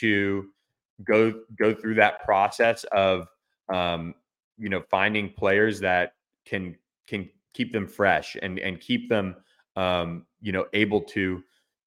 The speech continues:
to, uh, you know, just withstand, um, the overall grind of a season, um, because it is something where S M U has the depth, they have the talent, and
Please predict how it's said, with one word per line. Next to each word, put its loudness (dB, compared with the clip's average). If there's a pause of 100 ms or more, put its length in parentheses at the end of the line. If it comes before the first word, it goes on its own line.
(120)
to, -2
uh, -2 (200)
you 4
know, 4
just -6
withstand, 2 (380)
um, 0 (540)
the -2
overall 4
grind 2
of 0
a -4
season, -6 (420)
um, -2 (160)
because -2
it 2
is 0
something 0
where 4 (1300)
S 0
M 0
U 2
has 2
the -2
depth, 2 (320)
they 4
have 2
the -2
talent, 0 (520)
and 0